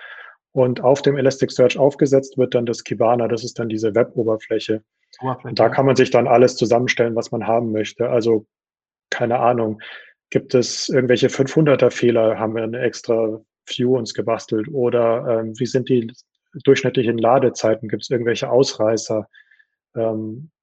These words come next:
Speaker 1: man hat ja dann doch nicht immer alles im Blick, was deployed wird oder generell an der, an der Infrastruktur geändert wird. Und auf die Art und Weise hat man zumindest die Chance, da irgendwie noch schnell reagieren zu können oder einigermaßen schnell reagieren zu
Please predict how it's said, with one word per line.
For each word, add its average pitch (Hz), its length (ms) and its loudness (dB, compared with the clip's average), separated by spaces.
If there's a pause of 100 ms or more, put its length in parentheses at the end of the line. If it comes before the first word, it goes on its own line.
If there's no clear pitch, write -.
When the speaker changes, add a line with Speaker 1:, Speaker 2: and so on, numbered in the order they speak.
(120)
Speaker 1:
man 110 140 -4
hat 120 100 2
ja 120 80 6
dann 117 160 0
doch 143 180 0
nicht 135 180 -2
immer 147 240 -2
alles 139 500 0
im 131 160 -8
Blick, 151 300 2
was 131 220 -2
deployed 127 520 0
wird 135 180 -2
oder 120 180 -4
generell 127 640 -2
an 123 140 -20
der, 117 300 -8
an - 120 -20
der 113 180 -12 (280)
Infrastruktur 135 640 -2
geändert 131 420 -2
wird. 139 200 4 (800)
Und 131 120 -6
auf 110 100 -4
die 139 140 2
Art 120 160 0
und 113 80 -6
Weise 120 260 4
hat - 300 -8
man 117 100 -8
zumindest 117 380 -6
die 117 40 -2
Chance, 117 600 0
da 110 340 -6
irgendwie 110 300 -6
noch 107 160 -10
schnell 107 560 0
reagieren 110 380 0
zu - 120 -14
können 107 240 -14
oder 110 200 -10
einigermaßen 107 520 -8
schnell 117 200 -10
reagieren 117 340 -6
zu - 100 -16